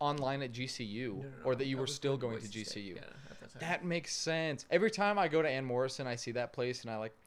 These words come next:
Speaker 1: ah, I look back fondly
Speaker 2: Mm-hmm.
Speaker 1: on it.
Speaker 2: It was a good time.
Speaker 1: Those are
Speaker 2: I don't blame
Speaker 1: fun
Speaker 2: you for not
Speaker 1: spots.
Speaker 2: being able to keep up because it's, like, seven years of school for me and I can't even keep
Speaker 1: Dude,
Speaker 2: up.
Speaker 1: every time I was anywhere near that downtown apartment, I was, like, blacked out.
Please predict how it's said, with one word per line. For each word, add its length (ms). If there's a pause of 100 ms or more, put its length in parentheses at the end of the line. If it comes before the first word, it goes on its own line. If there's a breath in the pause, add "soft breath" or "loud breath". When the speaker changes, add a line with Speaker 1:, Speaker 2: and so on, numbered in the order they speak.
(280)
Speaker 1:
ah, 300
I 40
look 140
back 200
fondly 340
Speaker 2:
Mm-hmm. 100
Speaker 1:
on 100
it. 40
Speaker 2:
It 60
was 80
a 20
good 120
time. 220 (100)
Speaker 1:
Those 160
are 80
Speaker 2:
I 60
don't 140
blame 140
Speaker 1:
fun 20
Speaker 2:
you 60
for 80
not 80
Speaker 1:
spots. 40
Speaker 2:
being 100
able 80
to 60
keep 140
up 160
because 320
it's, 160
like, 100
seven 400
years 220
of 80
school 260
for 140
me 120
and 80
I 120
can't 180
even 200
keep 180
Speaker 1:
Dude, 80
Speaker 2:
up. 120 (120)
Speaker 1:
every 320
time 320
I 80
was 160
anywhere 520
near 360
that 240
downtown 400
apartment, 440
I 40
was, 80
like, 100 (480)
blacked 340
out. 200